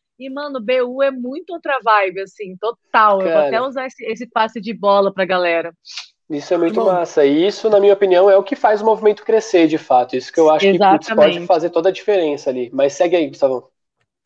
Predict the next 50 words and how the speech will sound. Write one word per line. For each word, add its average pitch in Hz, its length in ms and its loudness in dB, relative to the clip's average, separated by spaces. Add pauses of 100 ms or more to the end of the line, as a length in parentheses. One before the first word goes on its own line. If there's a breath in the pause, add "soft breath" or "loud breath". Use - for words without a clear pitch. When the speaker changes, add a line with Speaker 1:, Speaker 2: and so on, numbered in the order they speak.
(580 soft breath)
Speaker 3:
Timão, 214 260 0
só 185 100 0
vou 196 60 0
falar 214 160 2
um 208 60 0
pouquinho 190 340 -4
rapidinho 170 520 -6
antes 160 180 -6
de - 20 -12
você 170 60 -8
entrar, 156 280 -2
que 156 80 -10
aí 147 60 -2
eu 160 60 -4
passo 147 200 0
a 135 40 -6
bola 127 160 2
pra - 100 -14
você, 160 220 -6
que - 80 -16
você 135 80 -18
tem 143 100 -16
bastante 131 320 -14
coisa. 147 360 -12 (580)
É, 147 420 -2
mano, 165 400 -2 (280)
isso 185 180 -2
é 220 40 0
muito 233 240 -4
doido 185 340 -2
da 190 60 0
galera 170 220 -2
se 175 80 -8
ajudar 156 460 0
e 180 40 -2
é 175 40 -2
um 175 40 -6
negócio 175 240 -4
tão 190 120 -6
gostoso 190 460 -6
que 185 60 -20
tem 185 140 -4
uma 196 80 -6
escola 185 260 -4
de - 80 -18
samba 165 200 -6
que 165 60 -6
a 156 40 -6
gente 151 180 -10
desfila, 156 520 -4